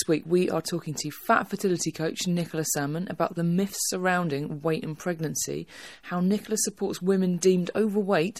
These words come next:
and trying to get pregnant through her campaign Fat Fertility Matters, and the insidious nature of the diet culture rat race.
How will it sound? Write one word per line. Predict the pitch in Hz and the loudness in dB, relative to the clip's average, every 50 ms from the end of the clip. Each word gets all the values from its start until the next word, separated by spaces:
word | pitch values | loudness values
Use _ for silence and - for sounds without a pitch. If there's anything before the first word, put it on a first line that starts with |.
| - | -8
and | - 165 165 160 160 | -4 -4 -2 -2 -2
trying | - - 185 180 180 | -4 -4 -2 -2 -2
to | 175 - | -2 -2
get | - - - | -4 -6 -6
pregnant | - - 170 156 151 156 151 151 - | -2 -2 -2 -2 -2 -4 -6 -6 -4
through | - 156 151 147 | -2 -2 -2 -2
her | 151 151 | -4 -6
campaign | 151 - 160 151 147 147 147 139 135 135 - | -6 -4 -4 -4 -4 -4 -4 -6 -4 -6 -8
Fat | - - - 160 - - - | -8 -2 0 0 0 0 -4
Fertility | 156 - - 151 143 135 - 147 | -6 -6 -6 -8 -8 -8 -8 -6
Matters, | 139 139 135 135 - - 139 131 - - - - - - - - - - | -6 -6 -8 -8 -8 -10 -10 -10 -10 -14 -16 -18 -16 -18 -18 -20 -12 -6
and | - 226 226 233 | -2 0 2 4
the | 240 247 | 4 4
insidious | 240 240 - - - 277 277 254 277 277 269 - | 4 2 2 2 2 0 0 0 0 0 0 0
nature | 254 247 254 240 220 - - 139 131 135 - - - - _ - | 2 2 2 2 0 -2 -4 -4 -4 -6 -10 -16 -20 -20 _ -14
of | 165 147 | -10 -4
the | 151 170 | -4 -4
diet | 160 - - 170 170 175 175 - - | -2 0 2 2 4 4 2 0 -2
culture | - - 151 160 - - 175 170 | -2 -4 -4 -4 -4 -4 -4 -2
rat | 175 208 220 - - | 2 2 2 2 2
race. | - 127 - - - - - - | -4 -8 -8 -10 -14 -14 -14 -14